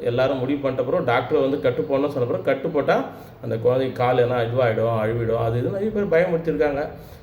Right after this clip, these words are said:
ஆனா அதெல்லாம் பொருட்படுத்தாம இவங்க எடுத்துன்னு போய் கட்டு போறதுக்கு போயிட்டாங்க. போயிட்ட பிறகு அந்த இடத்துல,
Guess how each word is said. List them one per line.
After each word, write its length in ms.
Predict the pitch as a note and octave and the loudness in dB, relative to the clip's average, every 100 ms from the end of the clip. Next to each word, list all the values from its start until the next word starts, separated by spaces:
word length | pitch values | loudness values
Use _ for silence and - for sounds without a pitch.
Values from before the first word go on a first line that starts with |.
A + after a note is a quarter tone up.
| - | -8
ஆனா 260 | C#3 E3+ B2 | 0 2 2
அதெல்லாம் 340 | C3+ D#3+ F#3+ | 2 2 2
பொருட்படுத்தாம 640 | F3 E3+ E3 E3 E3 E3+ | 2 2 2 2 2 4
இவங்க 200 | E3 D3+ | 4 4
எடுத்துன்னு 220 | D3 F3 | 0 -2
போய் 140 | E3+ E3 | -2 0
கட்டு 200 | C#3+ - | -2 -2
போறதுக்கு 340 | E3+ E3+ G#3+ F3+ | 0 0 -2 -2
போயிட்டாங்க. 440 | F#3+ F#3 C3+ G#2+ - B2+ | 0 2 0 -2 -6 2
போயிட்ட 320 | C#3+ A#2 C3+ | 4 4 0
பிறகு 380 | D3 D3 D#3 E3 | 2 2 4 2
அந்த 400 | - E3 G3 F3+ | 2 -2 0 0
இடத்துல, 540 | F3+ G3+ F#3+ C3+ G#2 | -2 -2 2 2 0